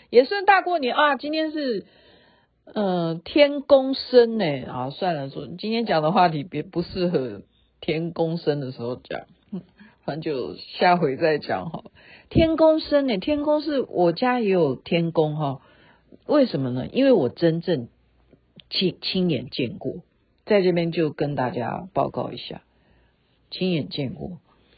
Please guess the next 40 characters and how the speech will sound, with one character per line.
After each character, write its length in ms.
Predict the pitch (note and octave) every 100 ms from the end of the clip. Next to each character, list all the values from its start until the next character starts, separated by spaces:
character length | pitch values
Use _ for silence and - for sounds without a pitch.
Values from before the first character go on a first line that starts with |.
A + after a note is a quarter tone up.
| _ _
所 240 | - G#3+
谓 140 | C4 D4
亲 180 | - B3
眼 160 | C3+
见 160 | E3 D3+
过， 100 | D#3+
就 160 | D3+
是 80 | D3+
亲 220 | C3+ B2+
眼 160 | C3 -
见 320 | - G3 F#3+
过， 120 | G3
我 300 | F3 E3+ F#3+
没 200 | F#3 G3
有 140 | A3+ F#3+
办 220 | A#3+ A#3+
法 160 | F3+ E3
再 160 | G3+
形 260 | G3 D3+ D3+
容 220 | D3 C3
别 220 | C3 A2
的 100 | C3
了。 180 | G2 C#2 _ - - - _
我 140 | F3+ G3+
这 180 | D4+
辈 200 | D4 C#4+
子 100 | F3
我 140 | D3+ C#3+
要 140 | D3
告 200 | C#3+ F3
诉 120 | E3+
大 180 | D#3 D#3
家， 200 | D3 D3
我 120 | C#3
亲 200 | D3+ A3
眼 220 | A3 C#3+ C3
见 240 | F3 D3+
过 160 | D#3 C3+
的 140 | B2+
是， 360 | - C#3 A#2+